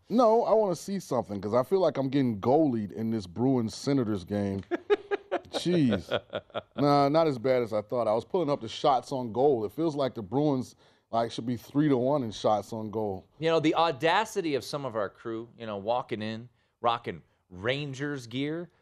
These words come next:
Speaker 2: when they're playing my Caps. You know what? Hey, man, you
Speaker 1: Yeah.
Speaker 2: go, you go, you and your Rangers who haven't won since
Speaker 1: I think that's Sean, right? Isn't that
Speaker 2: nineteen ninety-four.
Speaker 1: Sean with the Rangers jersey on, walking in,
Speaker 2: Yeah.
Speaker 1: peacocking, looking
Speaker 2: Yeah.
Speaker 1: like,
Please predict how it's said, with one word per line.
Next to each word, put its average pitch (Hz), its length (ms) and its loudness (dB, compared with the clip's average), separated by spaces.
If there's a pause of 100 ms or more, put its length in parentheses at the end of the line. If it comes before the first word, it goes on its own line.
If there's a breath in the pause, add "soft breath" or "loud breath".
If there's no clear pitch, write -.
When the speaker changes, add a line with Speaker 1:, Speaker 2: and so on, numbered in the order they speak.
Speaker 2:
when 107 140 -10
they're 127 140 -2
playing 131 380 -6
my 120 300 -2
Caps. 139 560 -2 (220 soft breath)
You 160 80 -4
know 196 100 4
what? 240 220 0 (340)
Hey, 160 140 4
man, 135 180 -2 (260)
you 170 120 2
Speaker 1:
Yeah. 190 60 6
Speaker 2:
go, 190 240 4 (100)
you 220 220 -2
go, 226 280 4 (260 soft breath)
you 262 380 -2
and 208 160 2
your 208 280 6
Rangers 139 640 0
who 135 120 -2
haven't 160 340 2
won 139 340 -4
since 120 460 -6
Speaker 1:
I 120 60 -2
think 269 200 -2
that's 349 200 2
Sean, 196 260 4
right? 143 80 4
Isn't 113 140 0
that 151 100 2
Speaker 2:
nineteen 180 320 0
ninety-four. 208 280 4
Speaker 1:
Sean 175 280 4
with 190 100 -6
the 185 100 -4
Rangers 175 520 -4
jersey 175 460 0
on, 175 220 -2
walking 160 340 0
in, 165 180 -2
Speaker 2:
Yeah. 185 240 0
Speaker 1:
peacocking, 160 500 2
looking 160 200 4
Speaker 2:
Yeah. 185 200 4
Speaker 1:
like, 151 220 2